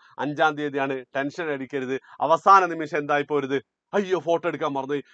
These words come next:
മറ്റേ അതൊന്നും നിങ്ങൾ നിൽക്കരുത്. എല്ലാം എടുത്തുകൊണ്ട് പോവാ. എത്ര കാര്യങ്ങളാണ്, വേഗം കമന്റ് ചെയ്യടാ. എത്ര കാര്യങ്ങളാണ്, എന്തൊക്കെയാണ് നിങ്ങൾക്ക്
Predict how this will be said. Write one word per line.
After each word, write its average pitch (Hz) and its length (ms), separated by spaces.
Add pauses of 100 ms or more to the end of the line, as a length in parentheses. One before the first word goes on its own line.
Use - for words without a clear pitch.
മറ്റേ 175 220
അതൊന്നും 202 500
നിങ്ങൾ 175 240
നിൽക്കരുത്. 151 360
എല്ലാം 156 460
എടുത്തുകൊണ്ട് 147 380
പോവാ. 139 200 (240)
എത്ര 202 480
കാര്യങ്ങളാണ്, 180 560
വേഗം 185 460
കമന്റ് 175 340
ചെയ്യടാ. 165 240 (280)
എത്ര 226 400
കാര്യങ്ങളാണ്, 170 540 (100)
എന്തൊക്കെയാണ് 185 680
നിങ്ങൾക്ക് 151 360